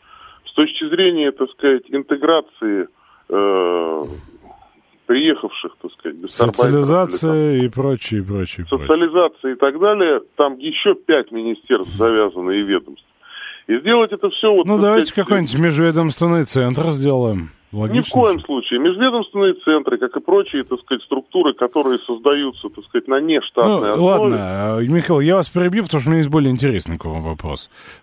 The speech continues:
Speaker 2: Вот
Speaker 1: Давай.
Speaker 2: э-, во-, вот это достаточно скучное распределение полномочий и обязанностей между людьми на, на госслужбе мы с вами всегда успеем пожевать.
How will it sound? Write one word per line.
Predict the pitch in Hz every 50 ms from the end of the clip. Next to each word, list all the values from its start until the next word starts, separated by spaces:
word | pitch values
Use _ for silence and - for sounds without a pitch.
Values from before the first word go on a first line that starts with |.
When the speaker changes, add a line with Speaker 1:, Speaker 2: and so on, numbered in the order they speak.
| _
Speaker 2:
Вот | - 127 143
Speaker 1:
Давай. | 151 190 170
Speaker 2:
э-, | 151
во-, | 151 160 156 151
вот | 160 170 -
это | 208 196 151 151
достаточно | 139 170 180 160 - 185 180 - - 175 175
скучное | 151 - - 180 151 - - 135 131 135
распределение | 147 135 - - - 147 147 147 160 156 151 135 120 117 117
полномочий | 107 110 147 139 139 139 143 143 143 139 131 120 - 135
и | 135
обязанностей | 131 131 131 147 147 135 123 123 123 - - 131 123
между | 120 127 127 123 117 117 127 127 127 123 120
людьми | 123 135 139 135 131 135 127 123 113 101 - - - - - - - _ _ -
на, | 107 117 123 131
на | 131 135 135 131
госслужбе | 135 165 156 - - 240 262 220 175 151 151
мы | 143 160 196 196
с | 151 -
вами | 160 160 156 143
всегда | 123 127 147 151 156 147
успеем | 120 107 - - - 104 92 85 82
пожевать. | 87 87 85 92 90 82 71 57 - -